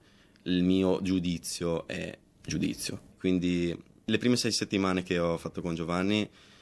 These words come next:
sono, diciamo, state la mia verifica, la prova vera e propria. E continuavo a mostrare cose, facevo cose diverse, cercavo di impiattare meglio, cercavo di poter, eh, far vedere che non ero uno di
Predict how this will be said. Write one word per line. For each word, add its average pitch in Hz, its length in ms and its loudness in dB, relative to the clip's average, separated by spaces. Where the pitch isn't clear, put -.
sono, 82 680 0
diciamo, 80 400 -4
state 80 840 -4
la 87 180 2
mia 92 180 4
verifica, 87 720 -4
la 87 100 -4
prova 92 320 0
vera 87 200 0
e 82 40 -4
propria. - 420 -8
E 92 260 2
continuavo 90 480 0
a 82 40 -2
mostrare 80 560 -4
cose, 85 500 -2
facevo 80 320 -6
cose 78 200 -8
diverse, 82 600 -6
cercavo 82 340 -8
di 82 60 -4
impiattare 85 440 -6
meglio, 80 480 -6
cercavo 82 360 -6
di 80 280 -6
poter, 87 360 0
eh, 85 260 0
far 92 180 2
vedere 98 380 4
che 95 180 2
non 90 220 2
ero 95 440 4
uno 87 320 0
di 82 460 -6